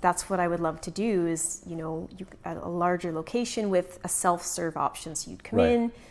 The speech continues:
Speaker 1: have this machine that would weigh your container, and then you can just fill it up with whatever product. So that would, you know, make life easier for, for me 'cause you would le-, need less staff, and
Speaker 2: Yeah.
Speaker 1: the customer would have,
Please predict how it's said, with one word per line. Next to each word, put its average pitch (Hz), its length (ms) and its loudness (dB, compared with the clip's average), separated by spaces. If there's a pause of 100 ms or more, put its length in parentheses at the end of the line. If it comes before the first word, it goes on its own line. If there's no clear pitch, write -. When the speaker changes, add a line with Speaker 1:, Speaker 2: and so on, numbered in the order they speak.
(200)
Speaker 1:
have 165 120 -4
this 156 160 -2
machine 190 420 -2
that 175 120 0
would 160 160 -4
weigh 175 120 2
your 175 160 2
container, 180 560 -2
and 170 100 0
then 175 120 0
you 175 80 -2
can 190 100 -4
just 202 220 -6
fill 208 160 0
it 196 80 4
up 196 140 -2
with - 180 -12
whatever 180 260 -2
product. 180 460 -6
So 185 140 -2
that 185 200 2
would, 185 180 -2 (580)
you 190 100 -2
know, 180 100 0
make 175 240 -2
life 170 340 -4
easier 175 460 -4
for, - 420 -8 (120)
for 180 140 -4
me 180 240 -2
'cause 175 140 -10
you 170 80 -4
would 170 100 -8
le-, 175 300 -4
need 175 240 -6
less 165 280 -4
staff, 170 800 -6
and - 100 2
Speaker 2:
Yeah. 170 160 0
Speaker 1:
the 160 100 -8
customer - 460 -8
would 170 120 -4
have, 160 500 -10